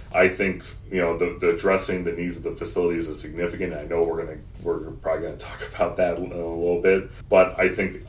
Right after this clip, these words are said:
also a challenge is having our inc-, inconsistent enrollment that we have with, you know, between each of the buildings, within the buildings. Like, I mean, our enrollment from one grade level to the next, or even within the respective cohorts, it changes so wildly, it makes it extraordinarily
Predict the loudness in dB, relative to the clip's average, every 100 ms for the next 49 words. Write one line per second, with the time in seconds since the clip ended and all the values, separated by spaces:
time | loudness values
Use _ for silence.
0 | 0 2 4 4 4 2 0 0 0 0
1 | 0 -2 2 2 2 0 0 -2 -6 -6
2 | -4 -2 -2 -2 -2 -2 -4 -8 -8 2
3 | 2 2 -2 -4 -6 -4 -2 0 0 0
4 | -4 -6 -8 -4 -4 -6 -2 0 0 0
5 | 0 2 2 2 -2 -2 -2 0 0 4
6 | 4 4 -2 -4 -4 -4 -4 -6 -8 -4
7 | 2 4 4 2 2 2 -2 -8 -2 -2
8 | 0 0 2 2 0 -4 -4 -4 -4 -8
9 | -6 -6 -6 -6 -6 -6 -6 -8 -4 -4
10 | -4 -4 2 4 4 0 -6 -14 -16 -16
11 | -14 -4 -2 0 0 0 0 4 4 6
12 | 6 6 6 0 -4 -6 -4 -4 -4 -6
13 | -6 0 2 2 0 -4 -6 -8